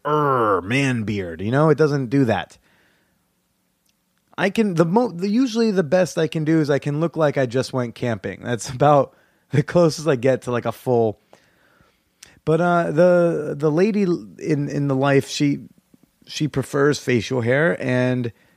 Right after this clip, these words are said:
I don't care that much, so I'm, I'm giving it a shot. I'm gonna give it an honest shot for her. Mm. 'Cause really, I don't, I don't care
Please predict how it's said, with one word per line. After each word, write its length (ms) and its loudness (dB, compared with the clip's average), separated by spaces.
I 140 2
don't 220 2
care 320 2
that 220 0
much, 240 0
so 260 -2
I'm, 300 -4
I'm 100 -6
giving 360 0
it 80 -2
a 80 -2
shot. 420 -4
I'm 60 -14
gonna 160 -8
give 140 -2
it 60 0
an 60 4
honest 300 2
shot 300 -2
for 160 -8
her. 240 -10
Mm. 300 -10
'Cause 120 -4
really, 220 2
I 80 4
don't, 240 2
I 60 0
don't 180 0
care 440 -2